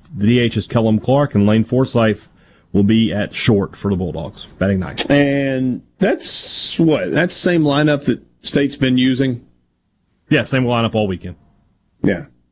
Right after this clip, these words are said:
Speaker 1: So, I guess, you know, if you said draw it up for Chris Lemonis, you'd get five, four or five out of Harding, an inning out of somebody. It doesn't matter who it is.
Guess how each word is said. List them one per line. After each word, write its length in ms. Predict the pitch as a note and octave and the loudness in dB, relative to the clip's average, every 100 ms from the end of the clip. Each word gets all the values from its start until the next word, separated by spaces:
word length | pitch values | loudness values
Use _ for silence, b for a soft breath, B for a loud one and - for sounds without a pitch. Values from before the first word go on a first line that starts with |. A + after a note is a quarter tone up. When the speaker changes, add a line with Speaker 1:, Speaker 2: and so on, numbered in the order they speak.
| _ _ _ _ _ _ _ _ _ _ | _ _ _ _ _ _ _ _ _ _
Speaker 1:
So, 240 | F2+ F2 E2+ - b b b b | -4 -4 -6 -14 b b b b
I 120 | G2 | -2
guess, 320 | G2 B2 - - | 0 0 -2 -6
you 240 | A#2 A2 | -4 -2
know, 100 | G#2+ | 0
if 220 | G#2+ G2+ | -2 0
you 80 | A#2 | -2
said 300 | - D3 G#2 | 2 0 0
draw 320 | G2 C#3 C#3+ | 0 2 2
it 40 | C3 | 0
up 180 | C3+ | -4
for 80 | - | -8
Chris 280 | - C3 - | -4 -4 -2
Lemonis, 560 | A#2 A#2 B2 B2 - A2+ | 2 2 2 0 -2 -2
you'd 200 | A2 G2 | -2 -2
get 280 | A#2+ - - b b b b b b _ | -4 -4 -10 b b b b b b _
five, 840 | - - C3 C3+ C3+ C#3+ A#2+ - - _ _ _ _ | -16 -2 0 2 0 -2 -6 -14 -20 _ _ _ _
four 300 | - D3 C#3+ | -2 2 2
or 60 | |
five 480 | C3+ - B2+ C3 C3 | 0 -2 0 0 0
out 120 | C3 | 0
of 100 | C3 | -2
Harding, 580 | G2 A#2+ C3 C3+ C#3+ B2+ - _ _ _ _ _ _ _ _ _ _ _ _ _ | -2 0 2 2 0 -2 -8 _ _ _ _ _ _ _ _ _ _ _ _ _
an 140 | A#2+ | -4
inning 400 | B2 D3 D3 C#3 | 0 2 2 2
out 160 | C3 B2 | 0 -2
of 120 | A2 | -4
somebody. 920 | - - D3 D3 C#3+ D3 D3+ D3+ C3+ - _ _ _ _ _ _ _ | -8 -2 0 2 2 0 0 -2 -6 -12 _ _ _ _ _ _ _
It 100 | - | -2
doesn't 220 | A2+ B2+ C#3 | 0 2 2
matter 240 | C#3+ C3+ | 2 0
who 220 | - D#3+ | 2 2
it 260 | C3+ C#3 - | 2 -4 -2
is. 340 | E3 C3+ - | -2 -4 -10